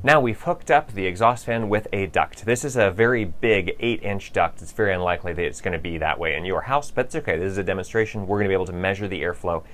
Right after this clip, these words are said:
inside this duct. We've got several ports. First thing that we've done is we've hooked this up with a highly calibrated duct testing fan over here. Now, this fan is introducing resistance into this ductwork,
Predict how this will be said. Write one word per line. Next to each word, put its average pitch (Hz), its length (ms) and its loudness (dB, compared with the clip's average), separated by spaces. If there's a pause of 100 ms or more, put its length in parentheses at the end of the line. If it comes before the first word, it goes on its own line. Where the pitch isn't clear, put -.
(160)
inside 104 380 0
this - 160 -4
duct. 80 240 -2
We've 80 100 -8
got 80 220 0
several 90 220 0
ports. - 440 -6 (380)
First 214 260 8
thing 113 120 0
that 95 80 -4
we've 90 180 -6
done 80 240 -4
is 101 160 -4
we've 107 160 0
hooked - 220 -6
this 185 220 0
up 95 200 4
with 107 200 2
a 92 120 0
highly 110 320 4
calibrated 85 640 -2 (280)
duct - 380 4
testing 117 420 -4
fan 69 300 -6 (220)
over 87 180 -2
here. - 240 -8 (380)
Now, 104 340 6
this 101 420 4
fan 127 320 4
is 107 160 0
introducing 110 600 -2
resistance 104 680 -2
into 127 480 -2
this 92 460 -4 (100)
ductwork, - 480 -2